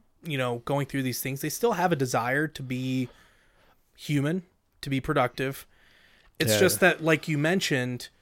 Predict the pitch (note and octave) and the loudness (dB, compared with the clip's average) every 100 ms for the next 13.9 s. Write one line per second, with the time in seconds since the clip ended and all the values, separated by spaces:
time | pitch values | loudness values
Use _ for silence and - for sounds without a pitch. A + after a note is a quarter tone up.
0 | _ _ _ _ _ _ - - E3+ E3+ | _ _ _ _ _ _ -6 0 0 2
1 | E3+ D3+ C#3 B2+ C#3+ C#3+ C#3 B2 B2+ - | 0 2 0 2 0 0 -2 0 -2 0
2 | C3+ A2+ A2 E3 E3 A#2+ C#3 - D#3 C3+ | -2 -4 2 4 4 2 -4 -2 0 0
3 | B2+ - G3 G#3+ G3+ D#3 C#3+ F3+ - D3+ | -4 -2 0 0 2 2 4 0 0 -2
4 | B2+ C3+ C3 C3 B2 - C#3 C3 B2 _ | 0 -2 -2 -2 -2 0 2 4 2 _
5 | - - - - C3+ B2+ B2+ A#2+ A#2+ - | -20 -20 -16 -4 0 4 4 4 0 -4
6 | - - C3+ - C#3 C3 - D#3+ D#3+ D#3+ | -8 -2 0 2 2 2 0 4 8 8
7 | D#3 - C#3 C3 - D3 B2+ A2+ C3 C3 | 6 2 0 0 2 2 0 -2 -2 0
8 | C#3+ - D3 C3+ B2 C3+ C3+ C3+ A#2+ B2+ | -2 -2 -2 -2 -4 -4 -2 -2 -2 0
9 | B2 A#2+ - - - C3 D3 C#3 B2 - | 0 -2 -6 -20 -6 0 2 2 0 0
10 | C#3 F3+ D3 A#2+ C#3 - _ - C3 C3+ | 2 4 4 2 0 -6 _ -10 -2 0
11 | C#3+ C3+ C3 C#3+ C3+ C#3+ F3 C#3 A2+ A#2 | 2 0 0 0 2 2 2 0 2 0
12 | C3 - - D3+ B2+ D3 D3 C3 C3+ B2+ | 0 -6 -2 -2 0 0 0 2 2 2
13 | B2 A#2 _ - A#2+ E3 D#3+ E3+ - | -2 -8 _ -8 2 4 4 0 -10